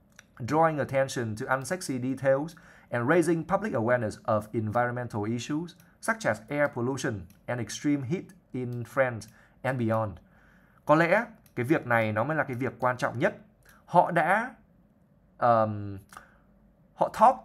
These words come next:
đúng không? Kiểu như là họ, kiểu như, đưa ra những cái cuộc điện đàm, no. Đưa ra những cái cuộc đàm luận, có thể hiểu như vậy nhá. Chứ còn thực ra talk about tức là nói chuyện về, đúng không? Nhưng mà chúng ta phải dịch theo một cái cách nó trang trọng một chút.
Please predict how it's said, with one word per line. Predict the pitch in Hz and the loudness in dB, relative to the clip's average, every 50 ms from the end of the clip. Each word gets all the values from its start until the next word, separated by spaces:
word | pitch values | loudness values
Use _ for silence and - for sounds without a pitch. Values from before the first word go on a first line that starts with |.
| - - - | -18 -10 -6
đúng | 156 135 | -2 0
không? | 165 180 175 | 0 0 0
Kiểu | - 107 | 0 -4
như | 101 123 139 | -2 0 0
là | 123 | 4
họ, | 127 147 - - - | 4 4 4 4 -2
kiểu | - 110 95 107 | -4 -4 -4 -4
như, | 120 127 | -4 0
đưa | 151 147 147 143 | 2 2 2 4
ra | 131 143 135 135 | 4 2 2 2
những | 135 147 156 156 | 0 -4 -8 -8
cái | 147 - | -8 -2
cuộc | - 151 120 - - | 0 0 0 0 0
điện | 143 143 151 156 - - 123 | 2 2 2 2 0 0 2
đàm, | 117 113 107 104 113 120 | 2 4 4 2 2 2
no. | 135 123 95 - - _ _ _ _ _ _ _ _ _ _ _ - | 2 2 2 -2 -8 _ _ _ _ _ _ _ _ _ _ _ 2
Đưa | 165 165 175 | 4 4 6
ra | 165 175 170 | 6 4 2
những | 160 165 165 | 2 0 -2
cái | 170 190 - | -6 -4 0
cuộc | 185 160 135 - - | 2 2 2 2 2
đàm | - 131 127 120 120 120 127 | 4 4 4 4 4 2 4
luận, | 139 156 - - - - - _ _ _ _ _ | 6 6 4 4 -4 -16 -20 _ _ _ _ _
có | - - - | 0 0 0
thể | 165 123 | 2 0
hiểu | 113 120 98 | 0 0 0
như | 98 117 131 | 0 -2 2
vậy | 135 151 143 - - - - - - | 4 4 4 4 0 -8 -20 -16 -4
nhá. | 123 139 143 139 | -2 -2 -2 -2
Chứ | - 180 | -4 0
còn | - 151 120 113 107 | 0 2 2 2 -2
thực | 117 117 | -4 -4
ra | 107 117 131 127 123 | 0 2 2 4 2
talk | 117 - 160 175 170 - - | 2 2 0 0 0 0 -2
about | 143 127 117 123 127 127 120 117 110 | -2 0 2 2 4 4 2 2 0
tức | 139 | -2
là | 120 107 | -4 -2
nói | 104 107 104 107 110 107 | 0 0 2 2 0 0
chuyện | - 185 180 - 113 | -4 -4 -4 -4 -2
về, | 104 110 104 101 98 95 | -2 -2 -2 0 -4 -4
đúng | 98 98 120 | -4 -2 -2
không? | 127 123 107 113 | -2 -2 -2 -6
Nhưng | 120 123 | -6 -6
mà | 113 110 | -6 -6
chúng | 107 107 98 101 | -6 -8 -8 -6
ta | 127 120 | -6 -4
phải | 104 98 92 | -4 -6 -4
dịch | 95 117 110 113 - - | -4 -4 -6 -6 -8 -6
theo | 117 113 | -4 -4
một | 113 107 - | -4 -4 -8
cái | 107 104 - | -10 -6 0
cách | - 147 147 - 120 | 0 0 0 0 -6
nó | 120 120 120 117 117 117 117 - | -8 -6 -6 -6 -8 -10 -12 -10
trang | - 127 110 113 | -6 -6 -6 -4
trọng | 110 135 117 113 107 | -2 -4 -4 -4 -4
một | 92 - | -10 -6
chút. | - 165 208 | -4 -4 -4